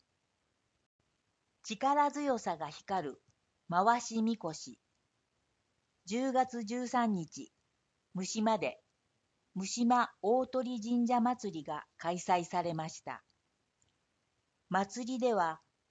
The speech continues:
五年ぶりに三島回しみこしが担がれました。訪れた人たちは、みこしが神社や海で回される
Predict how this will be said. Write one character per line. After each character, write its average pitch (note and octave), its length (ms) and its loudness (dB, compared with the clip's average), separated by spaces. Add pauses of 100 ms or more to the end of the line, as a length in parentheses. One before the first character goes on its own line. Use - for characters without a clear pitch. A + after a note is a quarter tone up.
(120)
五 E3+ 160 2
年 A#3 300 4
ぶ A3 120 -2
り G#3+ 140 -2
に G3+ 260 -2 (520)
三 F#3+ 120 0
島 A#3+ 340 4
回 A#3+ 300 6
し C4 180 0
み C4+ 120 2
こ B3 120 -2
し F3 160 -6
が D3 220 -4 (120)
担 F3 300 -6
が F3+ 140 2
れ E3+ 100 0
ま E3 160 -4
し - 140 -18
た。 A#2+ 180 -14 (1600)
訪 G3+ 260 2 (100)
れ B3 140 2
た G#3 140 0
人 - 260 -4
た G#3+ 140 0
ち F#3+ 160 -8
は、 F3 220 -2 (520)
み F3+ 140 -6
こ A#3 160 4
し A3 180 -6
が G3+ 240 2 (400)
神 B3 260 2
社 G3 140 6
や E3+ 160 4
海 G#3 260 2
で E3 140 -2
回 E3 320 0
さ G3 160 -2
れ F#3+ 140 -4
る F3+ 180 -6